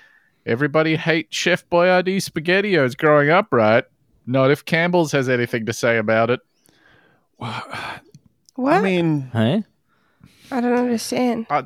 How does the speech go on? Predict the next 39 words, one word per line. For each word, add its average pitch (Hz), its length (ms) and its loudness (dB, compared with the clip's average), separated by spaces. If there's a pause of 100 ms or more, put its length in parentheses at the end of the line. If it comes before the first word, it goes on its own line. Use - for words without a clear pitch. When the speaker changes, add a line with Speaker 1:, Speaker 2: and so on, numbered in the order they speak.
(120)
Speaker 1:
sorry, - 220 -6
I'll 127 160 4
say - 100 2
it - 40 6
Speaker 4:
Everybody 196 260 2
Speaker 1:
again. 104 100 2
I 123 80 2
Speaker 4:
hate 117 60 2
Speaker 1:
probably 117 180 2
rushed 101 300 -2
through 110 160 -2
that. 85 180 -2 (100)
"Everybody 165 420 0
Speaker 4:
Yeah. 104 100 0
Speaker 1:
hate 107 320 -2
Chef - 400 -4
Boyardee 131 540 0
SpaghettiOs 117 840 -2
growing 107 300 0
up, 123 200 0
right? 95 260 0 (300)
Not 107 240 -2
if - 140 -6
Campbell's 90 440 -2
has 98 180 -2
anything 92 360 -4
to 90 60 -8
say 87 240 -4
about 87 300 -2
it." 95 100 -6 (180)
Speaker 4:
Yeah. 90 500 -8 (1400)
Speaker 2:
So 127 460 0 (1080)
Speaker 3:
So - 180 -6
you're 240 180 2
saying 254 220 0
people 233 200 2
used 208 240 0
to 226 80 0
hate 185 340 2